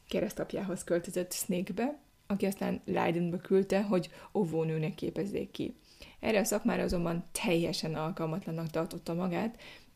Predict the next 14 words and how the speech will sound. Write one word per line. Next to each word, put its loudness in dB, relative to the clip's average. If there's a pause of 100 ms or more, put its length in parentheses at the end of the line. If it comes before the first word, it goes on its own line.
ahogyan 0
barátai 2
és -4
ismerősei -2
egyhangulag 0
egyetértettek -8
vele. -10 (920)
Rövid 6
idő, 2
idő 6
után 2 (340)
otthagyja -4 (200)
a -4
képzést. -6